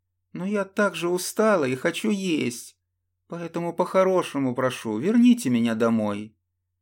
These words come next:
Ролевики опять переглянулись с непонятным недоумением. Надменный красавчик качнул головой. «Я сын владыки, и я не понимаю, о чём ты». Вике надоело.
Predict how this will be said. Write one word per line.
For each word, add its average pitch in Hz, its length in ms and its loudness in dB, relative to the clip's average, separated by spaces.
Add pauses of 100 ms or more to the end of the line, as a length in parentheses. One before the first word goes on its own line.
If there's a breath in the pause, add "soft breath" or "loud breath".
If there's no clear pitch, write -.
(640)
Ролевики 117 600 -2
опять 123 400 -2
переглянулись 113 680 -2
с - 20 -8
непонятным 110 560 -2
недоумением. 92 880 -2 (680)
Надменный 107 640 -2
красавчик 123 600 -6
качнул 113 440 -6
головой. 92 560 -6 (840)
«Я 120 520 -4
сын 120 360 0
владыки, 113 720 -4 (500)
и 127 80 -6
я 147 240 -4
не 156 120 -4
понимаю, 139 520 -2
о 92 80 -2
чём 85 300 -6
ты». - 300 -14 (960)
Вике 104 440 -6
надоело. 95 840 -6